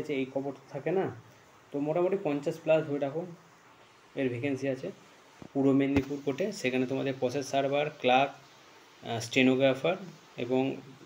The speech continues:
পিও না-, নাইট গার্ড সবই থাকবে, ঠিক আছে? আর তোমাদের তারপর যে বিজ্ঞপ্তিগুলো আছে সেগুলো সবই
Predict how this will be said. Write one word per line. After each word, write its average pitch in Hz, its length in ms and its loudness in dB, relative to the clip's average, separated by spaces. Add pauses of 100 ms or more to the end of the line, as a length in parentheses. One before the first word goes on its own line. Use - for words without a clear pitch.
পিও 147 200 -2 (100)
না-, 135 220 2 (100)
নাইট 135 220 2
গার্ড 143 220 4
সবই 131 200 -4 (100)
থাকবে, 104 240 -6 (800)
ঠিক 160 160 -4
আছে? 160 100 -4 (1040)
আর 131 280 4
তোমাদের 147 380 -2
তারপর 143 400 4 (360)
যে 139 220 0
বিজ্ঞপ্তিগুলো 143 680 -2
আছে 151 180 -4
সেগুলো 143 280 -2
সবই 151 280 -2